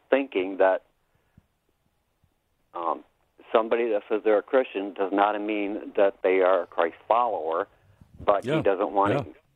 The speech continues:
Speaker 1: hear it anymore. And
Speaker 2: Yeah.
Speaker 1: I think that this,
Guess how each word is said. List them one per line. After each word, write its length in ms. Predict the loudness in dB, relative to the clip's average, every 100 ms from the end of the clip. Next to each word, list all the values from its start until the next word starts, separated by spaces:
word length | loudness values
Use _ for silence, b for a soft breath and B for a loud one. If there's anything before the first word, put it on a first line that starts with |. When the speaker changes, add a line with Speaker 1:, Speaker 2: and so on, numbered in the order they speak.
| _
Speaker 1:
hear 280 | -2 0 -6
it 60 | -10 _ _ _ _
anymore. 300 | -8 -8 -8 _ _ _ _ _ -2
And 480 | 2 2 2 0
Speaker 2:
Yeah. 220 | -4 -6 -10 -4
Speaker 1:
I 140 | -4 -4 -2
think 220 | -2 0
that 140 | -4 0
this, 140 | -2